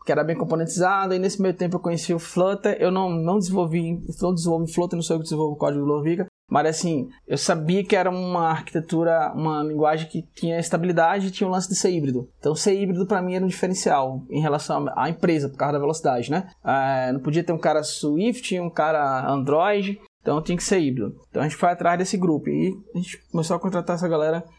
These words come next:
de Flutter. E assim, e a gente, o curioso é que eu tenho, a gente tem um front-end de administração web que eu fiz em JavaScript Vue e a gente portou pra Flutter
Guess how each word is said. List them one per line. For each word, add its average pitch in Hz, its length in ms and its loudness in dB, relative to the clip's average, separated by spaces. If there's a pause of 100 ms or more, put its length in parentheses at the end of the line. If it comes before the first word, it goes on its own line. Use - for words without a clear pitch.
(100)
de 165 100 -4
Flutter. 151 460 0
E 147 100 2
assim, 156 460 -2 (280)
e 156 120 2
a 170 40 4
gente, 185 240 0
o 175 240 -4
curioso 202 460 4
é 196 60 0
que 196 320 0
eu 156 160 2
tenho, 190 240 0
a 190 60 2
gente 170 160 -4
tem 196 100 0
um 190 60 -2
front-end 180 600 0
de 170 100 2
administração 165 800 0
web 165 500 2
que - 80 0
eu 160 60 4
fiz 170 340 2
em 160 220 0
JavaScript 160 560 0
Vue 180 260 0 (280)
e - 80 2
a - 20 4
gente 170 140 -2
portou 190 360 2
pra 185 140 0
Flutter 185 540 0